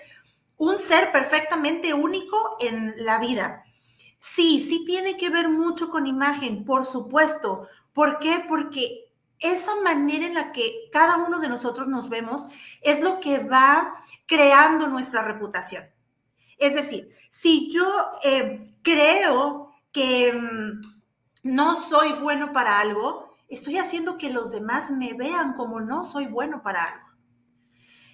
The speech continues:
Si yo creo que esa vacante que me están ofreciendo en mi trabajo, por ejemplo, creo que es demasiado para mí, me da estrés porque no soy perfecto,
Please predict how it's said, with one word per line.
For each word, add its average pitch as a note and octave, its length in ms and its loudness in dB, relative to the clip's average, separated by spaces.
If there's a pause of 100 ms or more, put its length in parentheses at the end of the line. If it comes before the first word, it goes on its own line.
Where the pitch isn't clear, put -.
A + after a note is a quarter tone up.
(300)
Si - 400 0
yo E4+ 240 0
creo D#4+ 500 0
que A3+ 220 0
esa B3 200 0
vacante C#4 640 2
que A#3+ 100 -4
me A3 60 -6
están A#3 260 -6
ofreciendo A#3+ 460 -8
en B3 80 -6
mi B3 100 -4
trabajo, A3+ 540 4
por A3 100 -6
ejemplo, G#3+ 500 -8
creo D4+ 260 -2
que D#4+ 100 -6
es D#4 100 -6
demasiado C#4+ 680 -2
para A3 260 0
mí, B3 240 -4
me A#3+ 140 -4
da A#3+ 120 -4
estrés B3+ 420 -4
porque - 240 -10
no B3 120 -6
soy C#4+ 240 -6
perfecto, B3 880 0